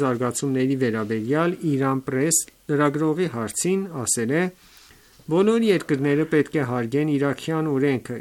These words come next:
իսկ Միացյալ Նահանգները պետք է հնարավորինս շուտ հեռանա այնտեղից, որպեսզի երկրում անվտանգություն հաստատվի»։ Անդրադառնալով Իրաքի արտգործնախարար Ֆուադ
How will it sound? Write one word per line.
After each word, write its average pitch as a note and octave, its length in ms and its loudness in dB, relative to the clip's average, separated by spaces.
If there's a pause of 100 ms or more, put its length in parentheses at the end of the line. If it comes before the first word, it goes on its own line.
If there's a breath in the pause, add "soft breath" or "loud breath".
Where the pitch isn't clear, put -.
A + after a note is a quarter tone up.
(140)
իսկ D3 120 0 (100)
Միացյալ C3+ 440 -2
Նահանգները B2 600 -2
պետք E3+ 320 -4
է C#3+ 80 0
հնարավորինս A#2 960 -2
շուտ G3+ 240 -2
հեռանա C3 400 0 (100)
այնտեղից, A#2+ 480 -2 (640 loud breath)
որպեսզի D#3 680 2 (180)
երկրում C#3+ 600 2
անվտանգություն B2 760 -2
հաստատվի»։ C#3+ 600 -4 (1120 soft breath)
Անդրադառնալով F#3+ 920 2
Իրաքի E3 400 0
արտգործնախարար C#3+ 1160 0
Ֆուադ D#3+ 500 0